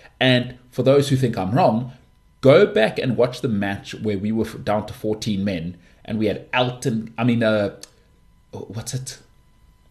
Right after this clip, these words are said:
Colby kicking Cheslin, and then we had Faf kicking, and we w-, we, we would have won the game, we being the Springboks, if we had a kicker with fourteen men. And we had fourteen men, I think, when was that red card? Like, thirty-fifth minute?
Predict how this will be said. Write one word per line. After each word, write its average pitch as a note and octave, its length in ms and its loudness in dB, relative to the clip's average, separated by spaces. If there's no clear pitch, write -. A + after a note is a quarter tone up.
Colby B2 360 2
kicking B2+ 340 -4
Cheslin, A#2 600 0
and F#2+ 100 -8
then B2 140 -2
we C#3 60 2
had G#2 160 -2
Faf - 400 -12
kicking, A2+ 460 -6
and D#3+ 240 -2
we D3 200 0
w-, B3 180 0
we, G3+ 520 2
we C#3 120 2
would F#3+ 140 2
have C3+ 100 0
won F#3+ 180 6
the A#2+ 60 4
game, B2 380 2
we D3 180 2
being C3 160 4
the A2 60 0
Springboks, - 600 -2
if D3 120 -2
we D#3 60 2
had C#3 100 4
a - 40 0
kicker A3 240 -2
with A#2+ 240 -6
fourteen G3+ 400 0
men. - 300 -2
And F3+ 140 0
we G#3 80 6
had - 80 -2
fourteen A3+ 320 -2
men, G3 220 -2
I E3 80 0
think, G3+ 200 -8
when D3 200 4
was G#3+ 100 0
that F#3+ 160 -2
red E3+ 200 -2
card? - 280 -6
Like, F2+ 240 -8
thirty-fifth D#3+ 800 -2
minute? G3+ 280 -2